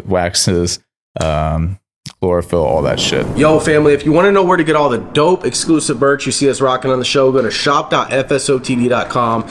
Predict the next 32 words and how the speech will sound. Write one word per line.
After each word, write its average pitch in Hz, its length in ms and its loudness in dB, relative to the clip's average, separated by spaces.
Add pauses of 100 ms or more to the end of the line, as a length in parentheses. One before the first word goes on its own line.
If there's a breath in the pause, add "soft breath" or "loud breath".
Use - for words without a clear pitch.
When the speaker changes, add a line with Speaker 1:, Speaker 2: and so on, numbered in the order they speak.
(220 loud breath)
Speaker 2:
It's 123 160 -2
free 180 300 0
shipping 170 400 0
on 117 160 2
all 151 280 0
domestic 143 500 -2
orders. 123 360 0
We're 110 80 -2
trying 151 260 0
to 143 40 0
hook 143 180 0
up 147 140 -2
the 95 100 -2
whole 131 240 2
family. 120 540 0 (260 loud breath)
We 120 80 2
want 151 240 2
you 185 60 0
guys 160 280 2
to 123 80 -2
rock 139 320 2
the 143 60 -2
merch 127 360 0
and 120 100 -2
show 139 280 2
us 131 120 0
you're 123 100 0
a 107 60 -4
part 139 240 0
of 135 60 -2
the 131 80 0
family. 127 480 -2